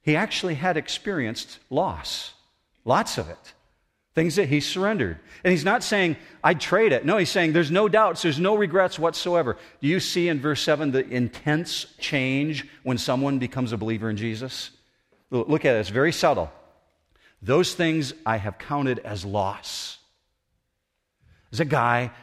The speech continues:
who's on the fast track to the leader of Israel, the cream of the crop. He's saying, "I've,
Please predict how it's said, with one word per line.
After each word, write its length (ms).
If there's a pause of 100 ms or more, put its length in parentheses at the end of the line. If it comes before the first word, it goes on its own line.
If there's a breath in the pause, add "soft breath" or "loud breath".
who's 200
on 100
the 60
fast 440
track 420 (580 soft breath)
to 140
the 60
leader 560 (440)
of 120
Israel, 560 (1500)
the 80
cream 680
of 120
the 60
crop. 560 (1120)
He's 160
saying, 220
"I've, 120